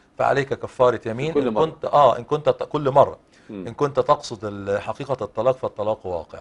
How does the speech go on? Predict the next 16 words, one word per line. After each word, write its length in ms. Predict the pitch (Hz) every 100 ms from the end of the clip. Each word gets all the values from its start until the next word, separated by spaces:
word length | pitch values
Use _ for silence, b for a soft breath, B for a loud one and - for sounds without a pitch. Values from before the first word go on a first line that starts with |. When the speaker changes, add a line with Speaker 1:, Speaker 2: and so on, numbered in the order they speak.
| -
Speaker 2:
هو 100 | 110
قال: 240 | 110 123 95
"هذا 240 | 92 107 101
كنت 280 | - 101
أقصده 560 | 104 - - 131 131 147
في 140 | -
مرة 260 | 98 101 92 95
واحدة". 320 | 87 73 73 _ -
Speaker 1:
وقع. 300 | 156 - 87 - -
Speaker 2:
فوقعت. 420 | 131 127 - 69 -
Speaker 1:
أيوة. 140 | 107 87 -
Speaker 2:
رد 280 | 71 123 113
زوجته 440 | 104 101 113 147 165
وهي 260 | 165 117
زوجته، 380 | 107 104 160 180
والباقي 560 | 139 120 165 180 190